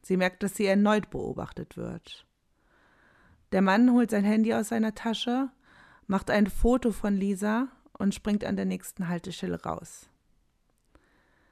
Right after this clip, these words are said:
Lisa geht mit ihrem Handy online. Sie will noch mal schauen, ob ihr Freund mittlerweile einmal online war.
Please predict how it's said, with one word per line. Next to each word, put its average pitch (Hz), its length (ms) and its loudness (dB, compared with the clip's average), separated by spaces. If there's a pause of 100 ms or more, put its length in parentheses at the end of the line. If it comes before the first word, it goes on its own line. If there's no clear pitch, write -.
(420)
Lisa 214 400 4
geht 208 220 0
mit 202 160 0
ihrem 190 180 0
Handy 175 380 0
online. 165 580 -2 (600)
Sie 190 260 0
will 202 300 0
noch 202 220 0
mal 196 120 2
schauen, 190 340 2
ob - 200 -4
ihr 190 120 0
Freund 180 680 -2 (140)
mittlerweile 175 640 0
einmal 180 360 -2
online 165 360 0
war. 170 280 -4